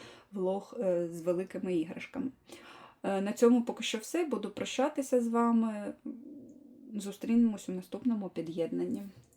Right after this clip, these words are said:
Вітаю! Є-,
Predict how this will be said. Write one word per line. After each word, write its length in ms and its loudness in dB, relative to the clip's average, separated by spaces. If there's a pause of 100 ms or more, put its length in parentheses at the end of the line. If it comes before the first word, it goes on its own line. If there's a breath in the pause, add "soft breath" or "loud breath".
(1300 loud breath)
Вітаю! 600 6 (2500 loud breath)
Є-, 200 0